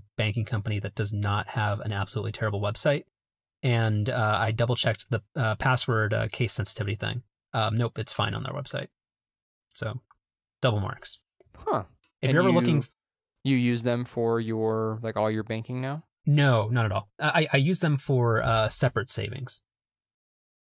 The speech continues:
Speaker 2: Oh, okay.
Speaker 1: 'Cause I keep Bank of America around just 'cause I, I need something with, like, physical branches and stuff like that. And, and I, um,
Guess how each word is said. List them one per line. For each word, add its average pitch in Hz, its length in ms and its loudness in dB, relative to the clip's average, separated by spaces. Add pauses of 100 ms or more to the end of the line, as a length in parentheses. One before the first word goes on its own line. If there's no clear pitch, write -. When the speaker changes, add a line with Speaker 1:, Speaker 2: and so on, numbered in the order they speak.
(420)
Speaker 2:
Oh, 151 340 -4
okay. - 220 -10
Speaker 1:
'Cause 151 120 2
I 151 60 4
keep 220 200 -4
Bank 143 180 2
of 131 80 2
America 120 300 2
around 110 280 2
just 110 120 -2
'cause 107 120 -2
I, 107 160 0
I 110 140 0
need 101 240 -2
something 107 260 -4
with, 98 140 -4
like, 113 140 -6
physical 113 280 -6
branches 113 460 -2
and 104 100 -4
stuff - 200 -6
like 107 180 -6
that. 107 240 -2
And, 110 160 -4
and 107 160 -2
I, 107 160 -2 (100)
um, 104 540 -2